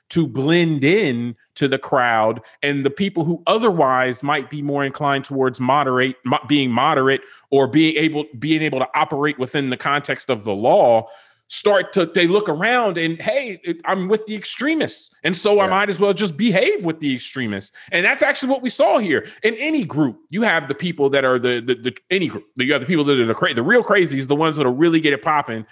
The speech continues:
Speaker 1: And then you have the mass of, that, that can go in any direction. And
Speaker 2: Yeah.
Speaker 1: once, if,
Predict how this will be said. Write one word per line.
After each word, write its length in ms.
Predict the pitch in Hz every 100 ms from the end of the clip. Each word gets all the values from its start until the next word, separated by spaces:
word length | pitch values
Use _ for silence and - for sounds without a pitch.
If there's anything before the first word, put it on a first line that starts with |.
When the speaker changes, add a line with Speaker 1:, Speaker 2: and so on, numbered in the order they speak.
| -
Speaker 1:
And 100 | 147
then 120 | 156
you 80 | 160
have 220 | 151 135
the 60 | 120
mass 600 | 117 135 123 107 - - - _ _
of, 420 | 123 131 123 123
that, 180 | 139 143
that 100 | 147
can 160 | 147 139
go 220 | 151 139
in 120 | 139
any 180 | 139 131
direction. 560 | 113 110 214 - 101 80 _ - -
And 80 |
Speaker 2:
Yeah. 140 | 110 101
Speaker 1:
once, 220 | 165 160
if, 140 | 147